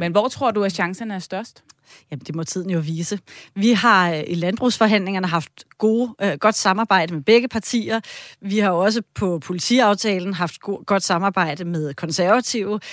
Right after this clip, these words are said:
Speaker 2: Når vi taler udlændingepolitik, så er vi jo, og det kan vi se i salen, når vi stemmer, så er vi jo alt andet lige tættere på Konservative. Men omvendt, så kan man sige, det kunne være, at, øh, Jakob Ellemann-Jensen havde en særlig interesse i at blive statsminister, og dermed var villig til at, øh, bøje sig mod os.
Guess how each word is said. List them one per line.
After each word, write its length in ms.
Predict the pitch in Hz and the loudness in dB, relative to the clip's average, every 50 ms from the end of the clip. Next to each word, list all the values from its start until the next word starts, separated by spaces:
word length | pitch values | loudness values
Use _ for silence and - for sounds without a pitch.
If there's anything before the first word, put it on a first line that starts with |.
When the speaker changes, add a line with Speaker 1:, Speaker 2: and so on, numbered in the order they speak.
| - - - - | -18 -14 -8 -4
Speaker 2:
Når 80 | 202 175 | -2 -2
vi 100 | 180 175 | -2 -2
taler 320 | - - 196 180 175 180 | -2 0 0 0 0 0
udlændingepolitik, 840 | - 220 240 247 254 240 214 208 196 - 208 190 - - 208 190 - | 2 4 4 6 6 4 4 2 -2 -4 -4 -4 -2 -2 -4 -2 -4
så 220 | - - 208 - - | -2 -2 -2 0 0
er 180 | 180 175 196 | 0 0 0
vi 260 | 196 196 226 226 196 | 0 -2 -4 -2 -2
jo, 220 | 190 175 165 165 175 - - | 0 0 -2 -2 -4 -8 -10
og 120 | - - - | -10 -8 -8
det 100 | 180 175 | -8 -8
kan 80 | 165 | -8
vi 60 | - | -8
se 180 | 156 - - 170 | -8 -6 -6 -6
i 120 | - - | -4 -4
salen, 340 | 156 - 214 208 185 202 208 | -2 0 0 0 2 2 0
når 80 | 185 170 | 0 0
vi 100 | 160 170 | -2 -2
stemmer, 360 | - - 185 180 190 214 214 - - - - - - | -2 -2 0 0 2 0 0 -2 -4 -16 -18 -14 -8
så 120 | - 107 | -2 0
er 60 | 196 | 2
vi 100 | 202 214 | 4 4
jo 60 | 208 | 4
alt 160 | 190 190 196 202 | 4 4 4 4
andet 200 | 202 196 202 208 | 4 4 4 4
lige 160 | 208 214 196 | 4 4 2
tættere 420 | - - 202 185 185 220 220 190 | 0 -2 -2 0 2 4 2 2
på 140 | - - 175 | 0 -4 -6
Konservative. 800 | - 175 160 - 156 151 175 202 220 - - 220 196 190 190 196 | -6 -6 -6 -4 -4 0 0 0 0 0 0 0 0 0 -2 -2
Men 220 | 190 190 190 180 | -2 -2 -2 0
omvendt, 420 | 175 196 220 233 226 208 185 - | 0 0 2 2 2 2 0 0
så 100 | - 208 | -2 -6
kan 100 | - 190 | -4 -4
man 120 | 185 190 160 | -4 -4 -4
sige, 200 | - 208 190 185 | -2 -4 -4 -2
det 140 | 190 185 - | -4 -4 -6
kunne 140 | 196 190 | -4 0
være, 260 | 202 202 208 220 226 185 | 2 4 6 6 4 4
at, 180 | 175 - - | 0 -2 -6
øh, 200 | 175 165 160 170 | -6 -4 -4 -2
Jakob 220 | 156 160 160 165 175 | -4 -2 -4 -2 -2
Ellemann-Jensen 580 | 180 170 170 175 175 170 180 196 - 202 185 | -2 -4 -4 -4 -4 -4 -4 -4 -4 -4 -2
havde 220 | 160 175 185 208 214 | 0 2 4 4 4
en 180 | 196 180 151 - - - - - | 2 0 -4 -6 -12 -20 -14 -6
særlig 360 | - 233 233 226 220 233 208 | -2 2 2 4 4 4 2
interesse 500 | 175 165 - - 160 160 160 196 220 190 | 2 0 -4 -4 -2 -2 -2 0 -2 0
i 180 | 208 220 214 | 0 0 2
at 80 | 208 202 | 0 0
blive 200 | - 190 190 175 | 0 0 0 0
statsminister, 680 | - - 190 185 - - - 202 190 185 175 - 190 | 0 0 -2 -2 -2 -4 -4 -4 -2 -2 -2 0 0
og 100 | 180 160 | -2 0
dermed 340 | 196 185 - 190 175 180 175 | 0 -2 0 0 -2 -2 0
var 100 | 180 180 | -2 -2
villig 320 | 156 170 180 180 196 190 | 0 0 0 0 0 -2
til 260 | - - 180 175 180 - - - - - - | 0 0 0 0 -2 -4 -8 -16 -20 -14 -8
at, 160 | - 196 180 - - 202 | -6 -6 -6 -4 -2 -2
øh, 140 | 185 165 147 - | -2 -2 -2 -2
bøje 260 | 170 160 156 170 190 | -2 0 2 2 2
sig 180 | 180 - 196 170 | 2 0 0 0
mod 180 | 175 170 165 120 | 0 -2 -2 -2
os. 280 | 147 156 160 - - | -4 -4 -6 -6 -8